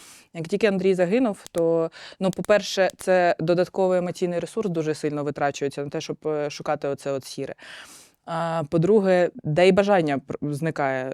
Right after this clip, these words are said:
Ну, у нас зараз, е, війна за виживання, і, е,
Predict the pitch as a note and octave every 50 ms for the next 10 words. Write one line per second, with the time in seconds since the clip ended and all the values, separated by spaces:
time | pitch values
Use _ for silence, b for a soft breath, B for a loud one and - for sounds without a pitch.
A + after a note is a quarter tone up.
0 | - - - - E3+ F3+ E3 D3+ C#3+ C#3 C3+ C#3 D3 D3+ D#3 D#3 D3 D3 D#3+ D#3+
1 | E3 E3 D#3+ - - - - - - E3 D#3+ E3 E3 E3+ E3 D#3 D#3+ F3 F3 F3+
2 | F#3+ F3+ D#3 D3 D3 D3 D#3+ D#3 D#3 D#3 D#3 D#3+ E3 F#3 G3 F3+ D#3+ D3+ C#3+ C#3
3 | C#3 C#3 B2+ C#3+ D3 D3 D3 D3+ D3 D3 D3 D3+ D3+ D3+ D3+ D3+ D3+